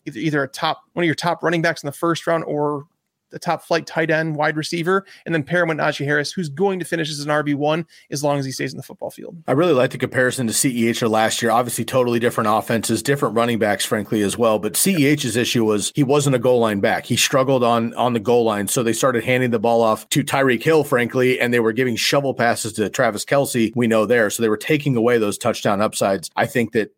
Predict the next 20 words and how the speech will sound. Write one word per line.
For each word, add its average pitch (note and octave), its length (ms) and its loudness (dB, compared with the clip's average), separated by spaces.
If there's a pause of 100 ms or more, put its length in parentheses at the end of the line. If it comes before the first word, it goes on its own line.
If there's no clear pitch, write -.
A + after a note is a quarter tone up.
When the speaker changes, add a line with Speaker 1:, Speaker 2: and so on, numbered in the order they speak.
Speaker 2:
uh, G#2 160 0
Najee A2 320 0
Harris G#2+ 260 2
will G2 100 -4
be G#2 60 2
able G2 180 0
to, F#2 120 0
to - 220 -10
get A#2 240 -2
those, F#2+ 360 -2
uh, F#2+ 160 0
accomplished. A2 600 -2 (320)
Quickly, G3 260 0
before D#3+ 220 2
we D#3 80 4
move D3+ 180 4
on D3 160 4
from C#3+ 140 0
the G#2+ 40 0
Steelers, A#2 540 0